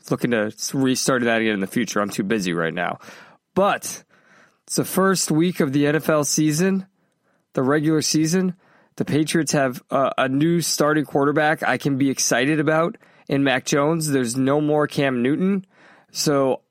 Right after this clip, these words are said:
I haven't been this excited about an N F L season in, or an N F L game in over a year, in over a year. So I'm excited to see what the Patriots do today, how Mac Jones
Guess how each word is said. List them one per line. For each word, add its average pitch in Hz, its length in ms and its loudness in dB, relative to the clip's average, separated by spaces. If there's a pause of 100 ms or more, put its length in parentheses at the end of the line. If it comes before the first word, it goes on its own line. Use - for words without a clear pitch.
(100)
I 147 120 2
haven't 170 280 2
been 147 520 0
this 135 200 0
excited 139 560 0
about 127 240 2
an 117 100 -2
N 123 140 2
F 123 100 -6
L 123 140 0
season 117 480 -2
in, 110 400 -2 (260)
or 135 120 0
an 123 60 -2
N 131 100 0
F 127 120 -2
L 120 80 0
game 117 280 0
in 107 220 -2 (120)
over 156 320 0
a 107 60 0
year, 110 500 -2 (520)
in 123 120 0
over 143 340 0
a 120 40 2
year. 139 240 2
So 131 200 0
I'm 127 140 -2
excited 147 500 0
to 139 80 0
see 139 480 0 (360)
what 143 180 0
the 151 80 0
Patriots 139 540 -2
do 151 540 0
today, 147 420 0 (340)
how 143 380 0
Mac 139 280 0
Jones 135 680 0